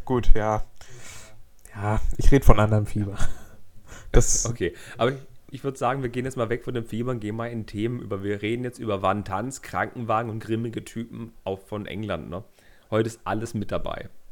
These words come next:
Speaker 1: Ja.
Speaker 2: Ähm, und ich würd sagen, wir fangen mal mit einem freudigen Termin an. Freitag der dreizehnte,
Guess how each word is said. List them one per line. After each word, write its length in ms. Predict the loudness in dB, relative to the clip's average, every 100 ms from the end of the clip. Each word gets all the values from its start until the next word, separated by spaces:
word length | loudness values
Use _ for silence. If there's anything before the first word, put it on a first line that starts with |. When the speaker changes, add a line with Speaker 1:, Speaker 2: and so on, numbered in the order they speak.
| -8 0
Speaker 1:
Ja. 240 | 0 2 -2 -4 -14 -18 -20 -20 -20 -20 -20 -20 -20 -8
Speaker 2:
Ähm, 400 | -2 -2 -2 -6 -10 -8
und 200 | -6 -6
ich 120 | -6
würd 100 | -4
sagen, 200 | -4 -6
wir 60 | -6
fangen 220 | -4 -2
mal 80 | -4
mit 100 | -4
einem 160 | -6
freudigen 580 | -6 -6 -4 -4 -6 -8
Termin 340 | -8 -6 -6 -6
an. 160 | -8
Freitag 580 | -10 -8 -6 -4 -4 -2
der 100 | -4
dreizehnte, 760 | -2 -2 -2 -2 -4 -4 -8